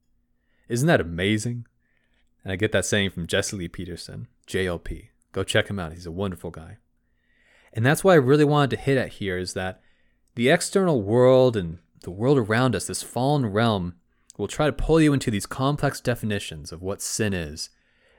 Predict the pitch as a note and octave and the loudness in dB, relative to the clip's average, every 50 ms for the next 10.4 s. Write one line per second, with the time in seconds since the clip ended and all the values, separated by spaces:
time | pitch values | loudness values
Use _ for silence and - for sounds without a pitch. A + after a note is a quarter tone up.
0 | _ G#2 G2 G2 G2 A2+ B2 C3 C3 B2 A2+ G2 F#2+ G2 - - - - - B2+ | _ -8 -6 -2 2 4 4 4 4 4 2 2 0 -4 -6 -8 -8 -8 -8 -6
1 | - - B2 A#2 G#2+ F#2 F#2+ A2+ A2+ G#2 F#2 F#2 F2 - - - F#2 F#2+ G2 A2+ | -4 -2 -2 0 0 0 2 2 2 2 2 0 -4 -8 -10 -8 -6 -4 -2 -2
2 | - - A#2+ G#2+ G2+ F#2 - - F2+ F2+ G2 G#2 G#2+ G#2+ G2 G#2 G2+ G#2+ G#2 - | -2 -4 -6 -6 -6 -6 -6 -6 -4 -2 0 2 2 2 2 2 2 2 0 -2
3 | F2+ E2 E2+ - _ _ _ _ _ _ _ - G2+ G#2 G2+ G2+ G#2 - - A#2+ | -6 -10 -10 -12 _ _ _ _ _ _ _ -6 -4 -4 -2 -2 -4 -2 0 2
4 | B2 B2+ B2 B2+ B2+ B2+ A#2+ A#2 A2+ - - A2 A2+ A#2+ A#2+ A#2+ A#2+ A2+ G#2 F#2+ | 4 4 4 4 6 4 4 2 2 0 0 2 2 4 4 4 4 2 2 0
5 | F#2+ F#2 F2+ F#2 E2+ E2+ - - - A#2 A#2 A#2+ B2 B2 A2+ - A2+ G#2+ G2+ A2+ | -2 -4 -4 -4 -6 -8 -10 -6 0 4 6 8 8 6 6 4 0 -2 0 2
6 | A2+ A2+ A#2 A#2 A2+ A2+ A2 - G#2+ A2 A2+ A#2+ - - G#2 G#2+ A2 A2+ A2+ A2+ | 2 2 2 2 0 0 -2 -4 -4 -2 -2 -2 0 2 2 4 4 4 4 2
7 | A2 - - A2+ A#2 A2 F#2+ G2 G2 G2+ G#2+ G#2 G#2+ - - - - _ _ _ | -2 -4 -4 -4 -2 -4 -4 -4 -2 0 0 0 0 -2 -6 -12 -14 _ _ _
8 | _ _ _ _ _ _ _ - G#2+ G#2 F#2+ G2+ A2 B2+ C#3+ D3 C3+ B2 A2+ A2 | _ _ _ _ _ _ _ -8 -8 -6 -2 2 4 4 4 4 4 2 0 -2
9 | A2+ G2+ - - C3+ C3+ B2+ A2+ A2 G#2 G2+ G2 - _ _ _ _ G2 G2 G2+ | -4 -4 0 2 2 2 2 2 0 0 0 -2 -4 _ _ _ _ -6 -6 -4
10 | G2+ G2+ G2 F#2+ F#2+ F#2 F#2 F#2 | -2 -2 0 0 0 -2 -4 -6